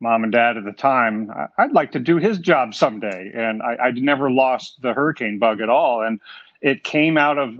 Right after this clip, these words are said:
a, a scientific interest, but also a fear. And it's kinda like when you wanna be able to figure out what makes something tick when you're afraid of it, so you can at least feel like you can do something more about it. And I never looked back. And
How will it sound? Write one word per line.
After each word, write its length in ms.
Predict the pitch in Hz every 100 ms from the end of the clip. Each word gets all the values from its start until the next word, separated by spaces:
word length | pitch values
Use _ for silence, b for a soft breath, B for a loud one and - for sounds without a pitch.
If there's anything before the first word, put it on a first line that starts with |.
| -
a, 300 | 131 123 127
a 40 | 110
scientific 760 | - 135 147 151 170 165 185
interest, 640 | 180 180 - 208 202 - - _ _
but 140 | 139 127
also 420 | 135 - 156 160
a 60 |
fear. 580 | 170 - 208 226 104 - _ _
And 540 | 117 117 117 113 104 - _ -
it's 300 | 117 - -
kinda 360 | - 135 147
like 340 | 139 139 139 -
when 200 | 123 120
you 80 |
wanna 400 | 120 135 123 117 - _
be 80 | 123
able 260 | 139 135 123
to 480 | 131 113 110 104 -
figure 260 | 156 131 127
out 120 | 127
what 220 | 131 143
makes 280 | 131 131 -
something 460 | - 143 120 123
tick 320 | - - 151 -
when 120 | 131
you're 140 | 117 113
afraid 340 | - 131 123
of 80 | 110
it, 140 | 107
so 100 | -
you 160 | 110 104
can 220 | - 104 - -
at 60 | 120
least 240 | 113 -
feel 240 | - 151
like 180 | 120 113
you 80 | 117
can 260 | 113 101 92 _ b b -
do 140 | 127 143
something 460 | 160 135 143 127
more 380 | 123 127 127 123
about 420 | 107 110 117 110
it. 140 | 95 -
And 400 | 101 104 104 101
I 100 | 104
never 300 | 110 107 107
looked 240 | 107 -
back. 400 | 120 127 107 104
And 240 | 110 104